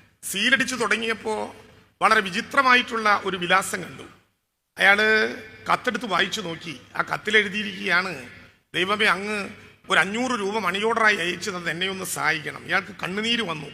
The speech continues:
കയ്യിലൊരു പൈസയുമില്ല. കൂട്ടുകാരോടൊക്കെ ചോദിച്ചു, കാര്യമില്ല. അന്നത്തെ മണി ഓർഡർ ആർക്കെങ്കിലും വന്നാൽ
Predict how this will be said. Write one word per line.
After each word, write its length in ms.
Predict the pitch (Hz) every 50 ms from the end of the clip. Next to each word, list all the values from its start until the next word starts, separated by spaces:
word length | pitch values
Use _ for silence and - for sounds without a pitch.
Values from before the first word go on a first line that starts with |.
| - -
കയ്യിലൊരു 300 | 165 190 208 202 202 202
പൈസയുമില്ല. 800 | 165 151 160 160 - - 208 202 180 147 135 87 - - - - _ _ _ _ _ _ _ _ _ _ _ _ _ _
കൂട്ടുകാരോടൊക്കെ 680 | 190 208 190 - 254 254 254 254 254 247 240 - - 247
ചോദിച്ചു, 360 | - - 233 220 220 196 220
കാര്യമില്ല. 520 | 190 190 190 196 196 214 196 185 185 170
അന്നത്തെ 360 | 156 170 190 214 226 - 247
മണി 300 | 226 196 180 180 196 214
ഓർഡർ 220 | 233 247 254 240 240
ആർക്കെങ്കിലും 540 | 220 220 220 220 - 233 226 240 240 240 226
വന്നാൽ 280 | 220 214 214 214 208